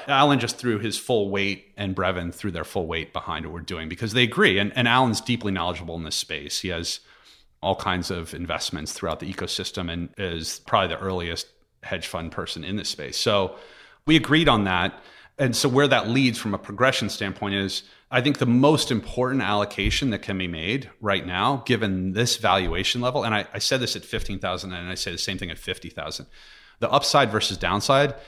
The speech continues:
is so skewed to the upside that the most important thing I can do as a fiduciary for my clients, which are big institutional investors, they're not small mom and pop punters or,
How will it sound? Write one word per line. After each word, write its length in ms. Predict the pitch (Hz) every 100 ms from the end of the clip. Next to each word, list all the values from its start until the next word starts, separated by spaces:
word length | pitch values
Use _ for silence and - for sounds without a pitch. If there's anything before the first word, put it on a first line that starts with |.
| -
is 140 | 110
so 240 | - 127 131
skewed 380 | - - 113
to 40 | 104
the 140 | 90
upside 520 | 87 - 131 139 156 160 - - -
that 480 | 110 110 98 - -
the 140 | 113
most 320 | 113 123 123 -
important 840 | 98 - 143 139 147 143 101 -
thing 240 | - 110
I 100 | 101
can 180 | 101 101
do 120 | 92
as 120 | 92 95
a 40 |
fiduciary 540 | - 85 92 - 85
for 160 | 80 -
my 220 | 85 95
clients, 480 | 113 - 87 78 -
which 160 | 107 95
are 40 |
big 240 | 82 107
institutional 680 | 120 117 117 113 - 104 107 -
investors, 560 | 98 76 - 87 87
they're 120 | 98
not 240 | 92 92 -
small 280 | - 98 87
mom 200 | 87 82
and 100 | 85
pop 440 | - 87 85 -
punters 500 | - 90 95 85 85
or, 200 | 80 82